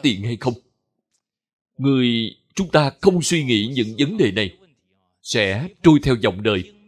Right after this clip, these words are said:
lao vào truy cầu tiền tài. Thật là oan uổng. Từ sức khỏe mà nói, ngủ nghỉ cho tốt, nên ngủ thì ngủ.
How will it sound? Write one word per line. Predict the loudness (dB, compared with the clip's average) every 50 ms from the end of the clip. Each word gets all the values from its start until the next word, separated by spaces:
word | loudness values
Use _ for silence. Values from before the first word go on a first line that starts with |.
| _ _ _ _ _ -8
lao | -4 -2 -2 -2 -2 0
vào | -2 -2 -2 -2 -2
truy | -2 -2 0 0
cầu | 0 0 0 0 -2 -4
tiền | -6 -6 -6 -6 -6
tài. | -6 -6 -6 -10 -14 _ _ _ _ _ _ _ _ _ _ _ _ _ _ -4
Thật | -2 -2 -2 -4 -4
là | -2 -2 -2 -2 -4 -10 _ _ _ _ _ _ _ _
oan | -4 -4 -2 -2 -4 -4 -6 -8
uổng. | -6 -6 -6 -6 -8 -12 -12 -14 -16 -18 _ _ _ _ _ _ _ _ _ _ _ _ _ _ _ _ _ _ _ _ _ _ _ _ _ _ _ _ _ _ _ _ _ _ _ _ _ _ _ _ _ _ _ _ _ _ _ _ _ _ _ _ _ _ _ _ _ _ _ 2
Từ | 2 2 2 2 0
sức | 2 0 0 0
khỏe | 0 -2 -2 -2
mà | -2 -4 -4
nói, | -2 -2 -2 -2 -4 -8 -10 _ _ _ _ _ _ _ _ _ _ _ -12
ngủ | -6 -2 -2 -2 -2 -2 -4 -4
nghỉ | -4 -4 -4 -6 -6 -2
cho | -2 -2 0 0
tốt, | 0 0 0 0 _ _ _ _ _ 0
nên | 2 2 2 2 0
ngủ | -4 -4 -4 -4 -4
thì | -6 -6
ngủ. | -4 -4 -4 -2 -2 -4 -6